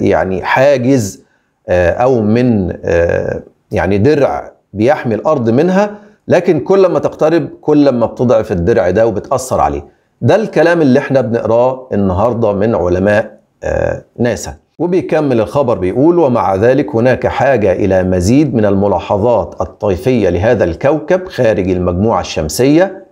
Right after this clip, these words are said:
لتأكيد ذلك. ووفقا للورقة البحثية يمتلك الكوكب مدارا شديد الانحراف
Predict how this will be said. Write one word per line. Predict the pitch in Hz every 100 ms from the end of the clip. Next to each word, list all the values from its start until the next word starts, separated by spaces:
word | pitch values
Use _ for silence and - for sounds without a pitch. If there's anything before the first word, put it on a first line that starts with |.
| -
لتأكيد | 147 147 151 - 117 120 110 - - _ _ -
ذلك. | 117 120 76 71 - _ _ - - -
ووفقا | 135 208 208 185
للورقة | 190 180 131 135 135 151 107 101
البحثية | 95 98 - 147 165 175 190 - 127
يمتلك | 127 117 156 131 - - -
الكوكب | 98 87 147 160 202 190
مدارا | 123 113 143 147 151 156 156 -
شديد | - - 110 101 131 143 147 143 120 -
الانحراف | 117 110 127 127 - 120 113 120 143